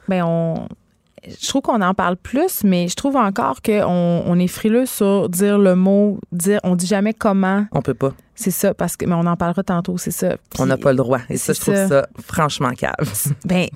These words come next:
Speaker 1: c'est ça, je trouve ça un peu bizarre. Euh, donc, c'est ça, ton père, ton père était dépressif, tu l'as compris plus tard, ta mère t'expliquait des choses parce qu'évidemment,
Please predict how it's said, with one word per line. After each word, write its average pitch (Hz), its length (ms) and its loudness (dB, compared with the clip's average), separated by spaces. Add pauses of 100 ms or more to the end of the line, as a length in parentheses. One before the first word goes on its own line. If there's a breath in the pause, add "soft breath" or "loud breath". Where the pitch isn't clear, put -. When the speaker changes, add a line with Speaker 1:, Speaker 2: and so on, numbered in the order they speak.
Speaker 1:
c'est - 240 -2
ça, 294 180 0
je 359 60 -2
trouve - 220 -4
ça 254 140 0
un 254 60 2
peu 302 140 0
bizarre. 208 440 2 (440 loud breath)
Euh, 135 460 4
donc, 202 180 4
c'est 208 80 2
ça, 175 140 2
ton 175 180 0
père, 208 320 -2
ton 175 160 0
père 190 120 0
était 180 200 0
dépressif, 175 400 0
tu - 140 -2
l'as 170 80 2
compris 175 220 -2
plus - 100 -16
tard, 196 160 0
ta 160 160 -2
mère 165 160 -2
t'expliquait 175 380 -4
des 165 100 0
choses 214 200 0
parce - 200 -2
qu'évidemment, 160 480 -2